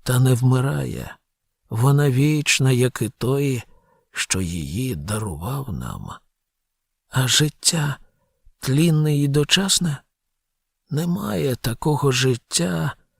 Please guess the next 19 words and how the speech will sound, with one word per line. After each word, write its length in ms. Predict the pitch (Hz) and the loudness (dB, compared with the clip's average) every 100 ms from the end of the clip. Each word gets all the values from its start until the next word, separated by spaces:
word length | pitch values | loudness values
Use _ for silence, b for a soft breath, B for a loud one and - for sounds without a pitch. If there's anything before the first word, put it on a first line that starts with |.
| b b | b b
яке 340 | 143 147 165 165 | 0 2 2 2
хоча 400 | 151 156 170 160 | 2 2 2 4
б 80 | |
на 180 | 139 151 | 4 6
мить 680 | 143 143 165 165 151 - - B B B B | 6 4 2 2 0 -2 -4 B B B B
не 160 | 107 131 | 0 2
мало 520 | 117 123 139 120 113 | 2 0 0 -2 -4
безсмертя. 1400 | 73 90 113 - - 76 85 76 - - - 50 - - _ _ _ _ _ | -4 -4 -2 -2 -2 -6 -8 -8 -12 -8 -6 -6 -12 -20 _ _ _ _ _
Подовженість 880 | - 170 214 214 160 170 160 147 - | -2 0 0 2 2 4 4 4 2
життя 720 | 120 131 139 - - 202 180 127 b b b b | 4 4 2 -2 -2 0 0 -2 b b b b
у 120 | - | 0
наших 420 | 123 170 - 160 - | 4 4 4 2 2
рукотворних 1500 | 135 185 - 151 - 117 110 185 175 160 151 123 - - - B B B | 2 2 2 -2 -2 -6 -2 -2 -2 -2 -2 -4 -8 -14 -16 B B B
і 220 | 170 160 | 4 4
нерукотворних 1600 | 127 117 175 156 147 143 - 107 - 98 95 139 127 92 69 - | 4 4 2 2 2 0 -2 -8 -6 -6 -4 -4 -4 -6 -8 -10
ділах. 720 | - 69 76 - - - - _ _ _ _ | -10 -10 -10 -10 -12 -14 -20 _ _ _ _
Що 300 | - - - | -12 -6 -4
встигла 520 | 160 - 180 175 147 147 | 0 0 2 0 2 2
людина, 760 | 139 131 165 180 185 160 - | 2 0 0 0 0 -2 -4